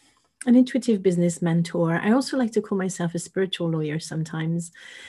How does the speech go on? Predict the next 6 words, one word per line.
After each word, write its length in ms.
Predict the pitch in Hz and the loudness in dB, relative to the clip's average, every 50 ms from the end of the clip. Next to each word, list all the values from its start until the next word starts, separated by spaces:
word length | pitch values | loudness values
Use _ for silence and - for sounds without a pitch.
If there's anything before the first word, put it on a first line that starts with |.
| - - - _ - | -20 -20 -20 _ -6
just 320 | - 359 392 392 - - - | 0 2 2 2 0 -6 2
to 120 | - 330 311 | 4 4 4
start 480 | - - - - - 226 196 190 196 196 | 4 2 -6 -4 -2 0 0 0 0 0
a 60 | 185 | -2
conversation. 1300 | 190 - - 196 185 180 175 170 175 170 - - - 160 170 - - - - - - - - 214 220 - - _ _ - | -6 -4 -2 0 0 2 2 0 -2 -4 -4 -6 -4 -4 -4 -6 -6 -8 -8 -8 -8 -8 -10 -10 -12 -14 -16 _ _ -6
Um, 680 | - 185 185 180 180 180 175 175 175 175 175 185 196 | -2 0 0 2 2 2 2 2 2 2 0 -2 -4